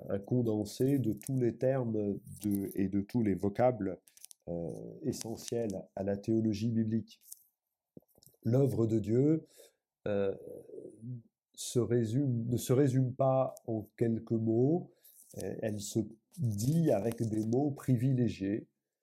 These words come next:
et peut-être pouvons-nous accueillir, euh, simplement, euh,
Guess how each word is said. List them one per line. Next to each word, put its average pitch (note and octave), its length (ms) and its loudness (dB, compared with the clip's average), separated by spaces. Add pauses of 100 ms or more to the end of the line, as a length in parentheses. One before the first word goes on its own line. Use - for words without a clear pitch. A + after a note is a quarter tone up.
(400)
et - 60 -2
peut-être C3 500 0
pouvons-nous A2+ 520 2
accueillir, G#2+ 480 2 (100)
euh, G#2 260 -4
simplement, A2 680 -2 (480)
euh, G2 300 -4